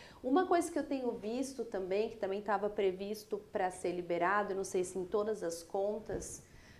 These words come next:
que eu acredito que é uma boa aí pra aqueles que tiverem essa liberação, é a promo-, você ter a oportunidade de promover um Reels.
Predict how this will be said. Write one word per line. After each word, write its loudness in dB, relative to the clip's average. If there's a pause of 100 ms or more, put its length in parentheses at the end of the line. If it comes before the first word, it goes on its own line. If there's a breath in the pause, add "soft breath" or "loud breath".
(120)
que 2
eu 6
acredito 0
que 2
é 4
uma 0
boa 8
aí 0
pra 0
aqueles -6
que -20
tiverem -2
essa -6
liberação, 0 (320 loud breath)
é 2
a 6
promo-, 0 (300)
você 2
ter 2
a 10
oportunidade 2
de 0
promover 4 (180)
um 0
Reels. -2